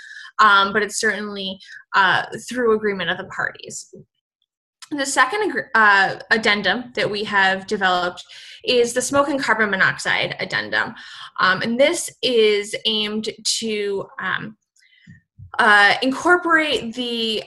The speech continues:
order that the governor put into place, um, regarding smoke inspections. A lot of our local municipalities are no longer conducting smoke inspections, um, as a result of covid nineteen, uh, to protect the health and safety of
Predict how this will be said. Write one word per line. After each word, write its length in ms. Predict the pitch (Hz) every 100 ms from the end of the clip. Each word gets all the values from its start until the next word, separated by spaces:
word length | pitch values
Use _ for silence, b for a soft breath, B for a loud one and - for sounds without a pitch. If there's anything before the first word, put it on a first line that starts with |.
| _ -
order 480 | 247 240 208 214 214
that 120 | 214
the 80 | 214
governor 360 | 208 208 208
put 160 | 202 208
into 240 | 208 196 _ _ _ _
place, 480 | - 214 208 202 - -
um, 460 | 208 190 185 180 202 _ B B B
regarding 600 | 226 226 220 214 214 214 -
smoke 320 | - 214 196
inspections. 720 | 196 190 - - - 80 - 220
A 80 |
lot 220 | 226 233 247
of 180 | 247 240 -
our 280 | 196 196 202
local 400 | 214 214 214 208
municipalities 880 | 208 196 - - 208 202 196 190 - -
are 380 | 196 196 196 196
no 160 | 220
longer 300 | 214 214 226
conducting 480 | 220 254 302 - 330
smoke 280 | - 302 302
inspections, 720 | 285 262 254 - 254 240 240 B B B 208
um, 180 | 202 - - 240
as 180 | 262
a 60 | 277
result 400 | 254 226 214 214
of 100 | 202
covid 320 | - 214 202
nineteen, 640 | 190 190 190 - 196 196 - B B B
uh, 180 | 196 190
to 120 | 214
protect 440 | 208 - 226 220 -
the 100 | 214
health 200 | 202 196
and 120 | 202
safety 460 | 202 196 202 196 -
of 300 | 185 185